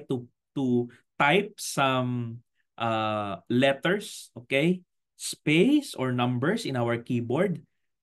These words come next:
the keyboard uses binary coded decimals so that this message will reach out to the processor of your computer, okay, and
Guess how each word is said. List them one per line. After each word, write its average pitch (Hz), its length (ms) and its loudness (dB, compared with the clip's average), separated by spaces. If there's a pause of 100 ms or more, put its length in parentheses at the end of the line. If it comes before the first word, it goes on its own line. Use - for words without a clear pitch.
(100)
the 131 100 -2
keyboard 156 420 2
uses 143 380 2
binary 139 400 2
coded 151 340 -2
decimals 113 840 -4 (360)
so 151 160 2
that 147 240 0
this 202 240 2
message 139 560 -2
will 120 240 0
reach 135 400 -6
out 113 400 0
to 139 80 -2
the 120 480 2
processor 127 640 -2
of 120 240 -2
your 113 160 0
computer, 120 800 -6 (480)
okay, 110 480 -2
and 113 400 -2